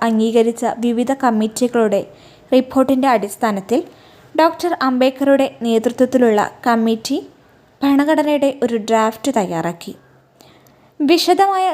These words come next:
ചർച്ചകൾക്കും സംവാദങ്ങൾക്കും ശേഷം ഭരണഘടനാ നിർമ്മാണ സഭ ആയിരത്തി തൊള്ളായിരത്തി നാൽപത്തിയൊമ്പത് നവംബർ ഇരുപത്തിയാറിന്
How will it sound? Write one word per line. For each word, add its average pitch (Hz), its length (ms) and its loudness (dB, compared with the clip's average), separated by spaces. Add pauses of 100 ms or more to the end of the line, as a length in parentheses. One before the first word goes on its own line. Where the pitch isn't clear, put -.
(140)
ചർച്ചകൾക്കും 269 720 0 (520)
സംവാദങ്ങൾക്കും 294 920 2 (100)
ശേഷം 202 340 -4 (560)
ഭരണഘടനാ 269 640 2 (260)
നിർമ്മാണ 254 420 4
സഭ 269 280 -2 (500)
ആയിരത്തി 269 540 2
തൊള്ളായിരത്തി 277 500 2 (120)
നാൽപത്തിയൊമ്പത് 214 840 -2 (680)
നവംബർ 294 420 2 (120)
ഇരുപത്തിയാറിന് 262 840 2